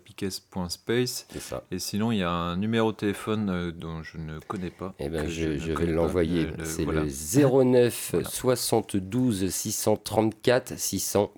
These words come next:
Speaker 2: quarante-quatre. Donc ça, c'est les deux moyens pour nous joindre, soit ce numéro de
Speaker 1: Ouais.
Speaker 2: téléphone, soit l'adresse mail qui est maintenant notre adresse
Speaker 1: Mm.
Speaker 2: unique, hein, n'essayez plus d'en faire d'autres. C'est contact arobase piquet point space.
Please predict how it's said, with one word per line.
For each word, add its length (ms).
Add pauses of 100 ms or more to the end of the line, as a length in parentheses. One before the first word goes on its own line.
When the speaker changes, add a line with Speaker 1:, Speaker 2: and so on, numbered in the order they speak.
Speaker 2:
quarante-quatre. 800 (760)
Donc 100
ça, 100
c'est 140
les 140
deux 160
moyens 400
pour 160
nous 120
joindre, 480
soit 200
ce 120
numéro 300
de 80
Speaker 1:
Ouais. 60
Speaker 2:
téléphone, 560
soit 260
l'adresse 400
mail 160
qui 140
est 20
maintenant 220
notre 260
adresse 300
Speaker 1:
Mm. 80
Speaker 2:
unique, 300
hein, 200 (140)
n'essayez 340
plus 220
d'en 100
faire 220
d'autres. 320 (340)
C'est 220
contact 500
arobase 460
piquet 320 (100)
point 160
space. 540